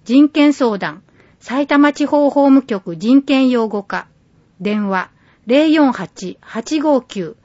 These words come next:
三五零七。人権啓発ビデオを貸し出します。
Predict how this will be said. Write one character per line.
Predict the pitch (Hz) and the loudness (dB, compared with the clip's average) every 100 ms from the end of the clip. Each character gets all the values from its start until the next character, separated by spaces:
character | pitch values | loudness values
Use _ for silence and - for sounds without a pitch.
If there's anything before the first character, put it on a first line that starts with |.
| _ _ | _ _
三 | - 262 311 302 | -6 0 4 4
五 | 294 240 | 4 2
零 | 185 185 | 0 -6
七。 | 170 160 - _ _ _ _ _ _ _ _ _ _ _ _ _ _ _ _ _ _ _ | -8 -12 -16 _ _ _ _ _ _ _ _ _ _ _ _ _ _ _ _ _ _ _
人 | 196 277 339 | 0 2 2
権 | - 339 311 | 2 0 0
啓 | 320 311 | -2 -2
発 | 302 302 | -2 -4
ビ | 233 269 | 0 0
デ | 240 | 0
オ | 202 160 | -2 -6
を | - | -10
貸 | 214 240 | -10 -4
し | 233 | -4
出 | 233 | -4
し | - | -6
ま | 196 180 | -6 -8
す。 | - - _ | -12 -20 _